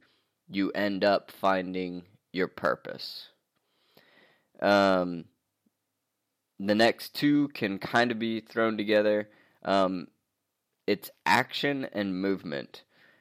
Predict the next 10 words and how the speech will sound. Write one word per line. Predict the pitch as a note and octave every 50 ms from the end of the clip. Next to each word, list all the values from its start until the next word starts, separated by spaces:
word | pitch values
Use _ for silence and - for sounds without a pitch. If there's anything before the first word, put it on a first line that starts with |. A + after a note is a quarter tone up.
| _ _ _
So | - - A2+ G#2 G2 - -
action | - G#2+ A#2+ C#3+ - - - - - G2 F#2+ F2+ F2+ F2+ F#2 - _ _ _ _ _ _ -
is, | - G2 G2+ G2 F#2+ F#2+ F#2 F#2 F#2+ F#2+ - - - - _ _ _ _ _ _ _ _ _ _ _ _ _ _ _ _ _ _ _ _ _ _
um, | G2+ G#2 G2+ G2+ G2 F2+ F2 F2 E2+ D#2+ D#2 D2 C2+ - - _ _ _ _ _ _ _ _ _ _ _ _ _ _ _ _ _ _ _ _ _ _ _ _ _ _ _ _ _ _ _ _ _ _ _ _ _ _ _ _ _ _ _ _ - - - - - _ _ _ _ _ _ _ _ _ _ - - - -
how | - G2+
do | G2+ G2+
I | F#2+
wanna | F2+ F2+ F2 E2+ E2
separate | - - - F#2 F2 - F2+ F2 E2 D#2 -
these? | - E2 F2+ F2 F2+ F2+ - - -